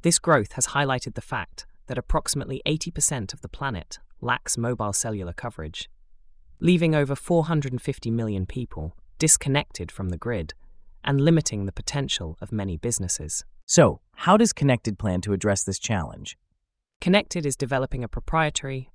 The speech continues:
Speaker 1: autonomous, scalable, and easily integrated payload system designed for third-party satellites in low Earth orbits.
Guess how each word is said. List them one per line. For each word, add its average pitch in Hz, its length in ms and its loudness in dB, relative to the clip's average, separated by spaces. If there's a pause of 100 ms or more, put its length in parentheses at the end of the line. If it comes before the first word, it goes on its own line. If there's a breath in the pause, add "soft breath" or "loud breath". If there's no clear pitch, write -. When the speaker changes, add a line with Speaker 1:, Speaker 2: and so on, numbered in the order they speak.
(140)
Speaker 1:
autonomous, 139 720 -2 (140)
scalable, 131 680 0 (360)
and 117 200 -4
easily 175 380 0
integrated - 680 -6
payload 120 420 -4
system 80 500 -6 (160)
designed 156 380 2
for - 80 -8
third-party 156 640 -2
satellites 90 640 -6
in 104 200 -6
low 107 200 -2
Earth 95 180 -6
orbits. - 560 -8